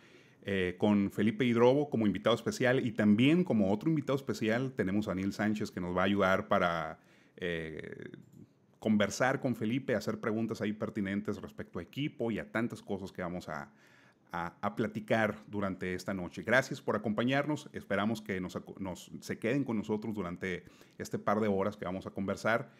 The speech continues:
y que tengan listas ahí sus preguntas, eh, sus, eh, sus sugerencias y todas las cosas que quieran preguntarle a Felipe y también a, pues, a nosotros, a, a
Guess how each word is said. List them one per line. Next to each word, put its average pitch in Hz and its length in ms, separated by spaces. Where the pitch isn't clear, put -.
y 98 140
que 87 540
tengan 120 260
listas 110 300
ahí 104 140
sus 107 160
preguntas, 147 680
eh, 87 580
sus, 90 380
eh, - 460
sus - 220
sugerencias 135 920
y 104 100
todas 170 260
las 127 100
cosas 123 280
que - 140
quieran 113 260
preguntarle 104 640
a - 120
Felipe 127 440
y 113 100
también 110 580
a, 85 460
pues, - 380
a 92 100
nosotros, 98 460
a, 78 120
a 78 320